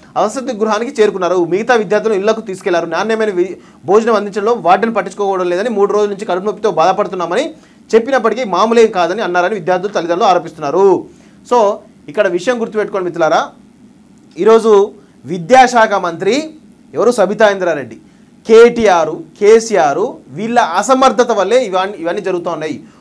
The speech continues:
ఒకవేళ విద్యాశాఖ మంత్రి కనుక ఒక చదువుకున్న అమ్మాయో లేకపోతే సోయున్న,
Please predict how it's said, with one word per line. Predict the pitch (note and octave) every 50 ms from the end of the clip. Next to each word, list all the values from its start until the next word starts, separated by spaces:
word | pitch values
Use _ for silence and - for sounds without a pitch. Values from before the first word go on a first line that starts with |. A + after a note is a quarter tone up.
| _ -
ఒకవేళ | D3+ E3 G#3 B3 B3+ C4+ C#4 C4+ C4 - - - _ _ -
విద్యాశాఖ | D3 D3 D3+ C4 C#4 C4 C4+ C4 B3+ A#3+ A#3+
మంత్రి | B3+ B3 A#3+ A#3 A#3 A#3 A#3
కనుక | A3+ A3 A3 A3 A3+ A3+ A3 G#3+ G#3+ - _ _ -
ఒక | E3 F#3+
చదువుకున్న | A3+ A3 G3 G3 A3 A#3 A#3+ B3 A#3+ A#3
అమ్మాయో | A3+ A3+ A3 A3 A3 A3 A3
లేకపోతే | A3 A3+ A3+ A3+ A3+
సోయున్న, | - G3 A3+ C4 B3+ B3 A#3+